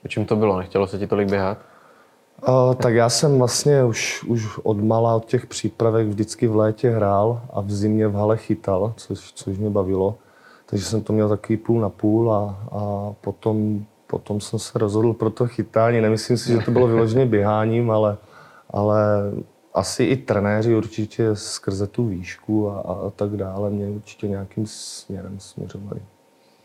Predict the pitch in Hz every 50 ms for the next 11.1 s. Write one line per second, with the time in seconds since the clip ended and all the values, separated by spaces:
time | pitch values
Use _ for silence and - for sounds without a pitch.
0 | _ - - _ _ - _ _ _ 117 107 98 - - 120 123 123 113 110 110
1 | 104 151 135 - 117 117 110 101 - - 110 95 87 85 95 104 - - 98 90
2 | 87 87 87 87 - 90 90 82 92 90 - 95 90 - 95 - - 98 92 92
3 | - 113 110 104 104 104 101 101 98 95 92 92 92 - 98 95 92 98 - 110
4 | 107 107 98 95 90 - - 101 101 101 98 95 - 117 110 - - 127 - 123
5 | 117 117 113 107 110 110 107 101 - - 110 110 117 107 104 104 107 95 104 95
6 | - 104 101 95 98 95 - 101 95 107 104 107 - 110 101 - - - 104 101
7 | 101 101 101 98 - - 101 92 98 98 - - 101 95 - 98 95 - 101 104
8 | 92 - - - 92 - 104 107 110 113 104 98 95 92 87 90 - - - -
9 | - - - - - _ - 104 - - 104 101 101 101 101 101 101 101 98 -
10 | - - 73 78 87 113 107 - - 123 123 - - 127 113 127 127 127 127 123
11 | 123